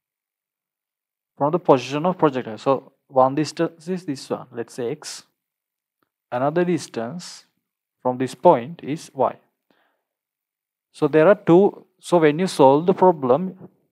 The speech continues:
you need to get two answers there. One is this answer and another one is this answer, right? So what do we do? <clears throat> So let's say this is one,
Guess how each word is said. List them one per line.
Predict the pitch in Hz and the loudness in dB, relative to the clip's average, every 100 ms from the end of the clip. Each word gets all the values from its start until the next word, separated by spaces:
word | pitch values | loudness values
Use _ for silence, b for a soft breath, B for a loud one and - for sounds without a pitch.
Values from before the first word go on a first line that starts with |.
| _ | _
you | 143 160 | 0 0
need | 170 | 0
to | 175 | -2
get | 175 220 _ | -2 -4 _
two | - 185 220 | 2 2 2
answers | 165 147 120 87 - | 0 -2 -4 -12 -18
there. | - 113 _ _ _ _ _ _ _ - | -18 -20 _ _ _ _ _ _ _ -6
One | 120 | -4
is | 131 - | -4 -10
this | 117 - | -12 -6
answer | 123 123 143 190 | -4 -4 -6 -8
and | 156 | -8
another | 147 139 143 | -8 -6 -4
one | 156 | -4
is | 185 | -6
this | 175 151 - | -12 -14 -14
answer, | - - _ _ _ _ _ _ | -20 -20 _ _ _ _ _ _
right? | 143 170 _ _ _ _ _ _ _ _ _ _ _ _ _ _ _ _ | -8 -8 _ _ _ _ _ _ _ _ _ _ _ _ _ _ _ _
So | - 156 | 0 4
what | 131 | 6
do | 139 | 4
we | |
do? | 139 123 110 _ _ _ _ _ _ _ _ _ _ _ _ _ _ _ _ _ _ _ - | -2 -6 -8 _ _ _ _ _ _ _ _ _ _ _ _ _ _ _ _ _ _ _ -20
<clears throat> | - 147 98 - _ _ _ _ _ _ _ _ _ _ _ | -10 -10 -10 -16 _ _ _ _ _ _ _ _ _ _ _
So | 147 | -4
let's | 139 | -2
say | 147 | -2
this | 127 | -4
is | 135 - | -6 -2
one, | 123 127 151 | 0 0 -4